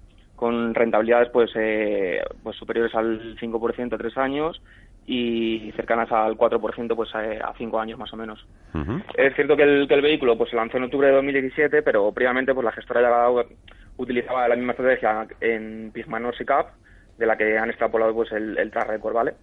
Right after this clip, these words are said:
Speaker 1: Para que un inversor se haga una idea, si hubiera invertido diez mil euros en, más o menos en, en dos mil diez,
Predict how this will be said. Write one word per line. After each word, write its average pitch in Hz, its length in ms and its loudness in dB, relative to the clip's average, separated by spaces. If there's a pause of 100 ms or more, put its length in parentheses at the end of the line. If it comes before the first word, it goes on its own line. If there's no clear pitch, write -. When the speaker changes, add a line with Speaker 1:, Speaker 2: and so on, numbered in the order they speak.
(600)
Speaker 1:
Para 120 220 0
que 123 160 2
un 143 240 -6
inversor 151 300 -2
se 156 80 -4
haga 147 100 0
una 151 120 -2
idea, 160 360 4
si 165 120 -12
hubiera 127 140 0
invertido 143 480 0
diez 139 160 0
mil 143 160 -4
euros 143 360 2
en, 110 520 -8 (520)
más 120 160 -4
o 135 40 -8
menos 131 240 -6
en, 107 480 -8
en 110 200 -6
dos 113 120 -6
mil 139 200 -2
diez, 170 260 2